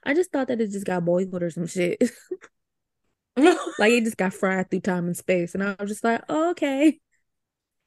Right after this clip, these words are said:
Speaker 2: I mean, to be fair, it was a lot of smoke <laughs> when it opened, so to be fair.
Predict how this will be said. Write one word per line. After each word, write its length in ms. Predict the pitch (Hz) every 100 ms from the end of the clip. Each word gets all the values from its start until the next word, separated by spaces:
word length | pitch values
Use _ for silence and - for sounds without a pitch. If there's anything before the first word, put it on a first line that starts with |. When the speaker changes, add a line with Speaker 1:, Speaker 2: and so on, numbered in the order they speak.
| _ _ _
Speaker 2:
I 120 | 185
mean, 240 | 208 196 185
to 80 | 196
be 180 | 180
fair, 680 | 190 - 170 160 135 127 139 _ _ _ _
it 80 | 151
was 120 | 147
a 40 | 143
lot 200 | 131 131
of 60 |
smoke 460 | 135 160 135 160 - 254
<laughs> 140 | - -
when 240 | 254 -
it 60 | - - -
opened, 600 | 208 - - - 160 160 - -
so 360 | 165 - 120 - - - - -
to 100 | 190
be 240 | 180 170
fair. 600 | 165 - 151 131 120 131